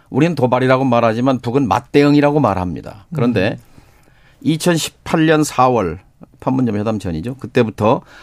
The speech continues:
Speaker 1: 어, 이천이십이 년 사월.
Speaker 2: 음.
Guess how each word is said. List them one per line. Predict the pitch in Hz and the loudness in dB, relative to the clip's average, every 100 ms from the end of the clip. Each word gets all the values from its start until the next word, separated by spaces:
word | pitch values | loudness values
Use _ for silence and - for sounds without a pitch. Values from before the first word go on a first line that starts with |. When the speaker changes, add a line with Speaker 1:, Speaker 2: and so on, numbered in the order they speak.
| - - _ _ - | -20 -20 _ _ -20
Speaker 1:
어, | - - - - - - | -16 -14 -12 -14 -14 -4
이천이십이 | 131 139 165 135 147 156 151 151 147 | -2 0 0 2 0 0 0 2 4
년 | 143 | 4
사월. | 123 107 95 82 80 - - | 2 0 0 -4 -8 -18 -10
Speaker 2:
음. | 143 123 107 110 | -6 -4 -6 -12